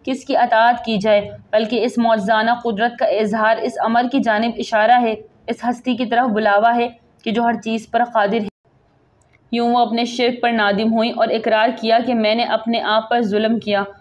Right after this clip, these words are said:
और मैं हज़रत सुलेमान अलैहिस्सलाम और आपके रब की फर्माबरदार उम्मती होती हूँ। वाज़ेह रहे कि इस दौर में आम रिवाज था कि बादशाह का मजहब आवाम का मजहब होता था,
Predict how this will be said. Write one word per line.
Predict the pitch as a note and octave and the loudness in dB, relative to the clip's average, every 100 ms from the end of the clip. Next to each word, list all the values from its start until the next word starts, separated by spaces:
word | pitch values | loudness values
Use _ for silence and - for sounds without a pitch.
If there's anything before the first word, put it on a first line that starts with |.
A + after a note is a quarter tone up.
| _ - | _ -4
और | G#3 | 0
मैं | G#3 G#3+ | 2 2
हज़रत | A3+ A3 A3 | 0 -2 -4
सुलेमान | A3 A3+ G#3+ G#3 G#3+ | -2 -2 0 0 0
अलैहिस्सलाम | G#3+ G#3+ - G#3 G#3 G#3+ | 0 -2 -2 -2 0 2
और | G#3 | 2
आपके | G3+ G#3 - A3 | 2 0 -2 2
रब | G#3+ A3 | 2 0
की | A#3 | -6
फर्माबरदार | A#3 A3 A3 G#3 G3 G3+ G3+ G#3 - _ A3 | -2 2 2 2 2 2 0 -2 -16 _ 0
उम्मती | A#3 A#3 A#3 C4+ | 2 2 2 0
होती | A3+ - A3 | 2 0 -2
हूँ। | A3 G#3+ - _ _ | -2 -4 -6 _ _
वाज़ेह | G#3+ A3+ A3+ | 0 2 2
रहे | A#3+ C4 D4 | 2 2 2
कि | D4 | 2
इस | C#4 A3 | 0 2
दौर | A#3 B3 | 4 4
में | B3+ | 4
आम | C4 A3+ B3 | 0 0 2
रिवाज | B3 A#3 A3 A#3+ | 2 4 4 2
था | - A#3 | 0 0
कि | A#3+ A#3+ | 0 0
बादशाह | G#3+ A3 A#3+ B3 | 2 2 0 0
का | B3+ | 0
मजहब | A#3 A3 A3 A3 | 0 0 -2 -2
आवाम | A3 A3 A#3+ | 0 2 2
का | C4+ B3 | 2 2
मजहब | A3+ G#3+ G#3 | 2 0 0
होता | A3+ G3+ G3+ | -2 0 0
था, | G3+ | 0